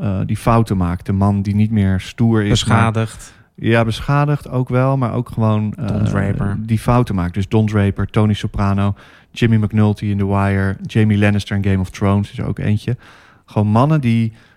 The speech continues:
Speaker 1: het allemaal niet goed doen en het, en ook depressief zijn en vreemd gaan en, eh, drankproblemen hebben. Eh, en, en ik, ik ben de wereld gaan zien door die bril. Eigenlijk mijn, mijn beeld van de wereld, hoe ik mannen zie,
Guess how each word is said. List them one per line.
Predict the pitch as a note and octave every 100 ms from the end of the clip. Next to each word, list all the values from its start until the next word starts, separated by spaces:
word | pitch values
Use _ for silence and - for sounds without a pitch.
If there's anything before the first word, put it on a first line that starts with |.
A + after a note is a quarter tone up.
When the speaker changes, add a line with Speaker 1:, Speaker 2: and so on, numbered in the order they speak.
| _
Speaker 1:
het | G#2+
allemaal | F#2+ A#2 A2
niet | G#2 G2+
goed | - B2+
doen | A#2+
en | A2+
het, | A2+ G#2 -
en | - G#2+
ook | G#2
depressief | A2 - - - C#3+ -
zijn | A#2 A2 G#2+ G#2
en | G2+
vreemd | F2+ A#2 B2 A#2
gaan | - A2 G#2 G2 G2+
en, | G2 F#2+ F#2+ - - - _
eh, | - G2
drankproblemen | G2 G#2+ B2+ B2+ A#2 G#2+ G#2+ G#2
hebben. | G#2 G2+ G2+ - - - _ _
Eh, | - G#2+ G2 G2 -
en, | G#2
en | - A2 -
ik, | A#2 A#2+
ik | - C#3
ben | B2 A#2+ A2+ -
de | A#2
wereld | A#2 D3 D3
gaan | A#2 G2+
zien | A2 C#3
door | C3 A2+ G#2+ A2
die | C#3+ D3+
bril. | B2+ A2 F2+ - - - -
Eigenlijk | C3+ C#3 D#3
mijn, | C3 C3 C#3 C#3 - _ _ _
mijn | - A#2+ C3 C3 - _ _ -
beeld | - C#3+ F3
van | D3
de | A#2+
wereld, | C3+ F3
hoe | B2+
ik | C3+
mannen | A2 A#2 E3 D3+
zie, | C#3+ G#3